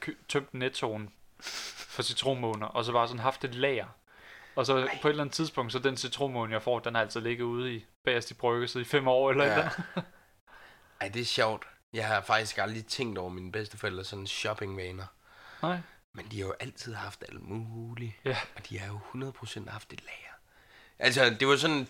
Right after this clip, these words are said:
Speaker 2: de købte jo ikke ind sådan i ny og næ. Ej.
Speaker 1: Nej.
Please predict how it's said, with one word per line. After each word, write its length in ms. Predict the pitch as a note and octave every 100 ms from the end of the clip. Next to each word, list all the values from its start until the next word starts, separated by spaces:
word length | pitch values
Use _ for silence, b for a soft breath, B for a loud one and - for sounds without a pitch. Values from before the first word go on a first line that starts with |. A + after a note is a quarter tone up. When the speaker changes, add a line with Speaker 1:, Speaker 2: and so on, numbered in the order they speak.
| -
Speaker 2:
de 60 | B2
købte 300 | - B2 C3+
jo 100 | B2+
ikke 220 | D#3 -
ind 340 | F3+ F#3 F#3+ E3
sådan 460 | D3+ C#3 A#2+ G#2 - b b b b
i 120 | - D3+
ny 260 | E3+ F3+
og 60 | B2+
næ. 320 | C#3 D#3+ D#3 - - -
Ej. 100 | D3
Speaker 1:
Nej. 180 | C#3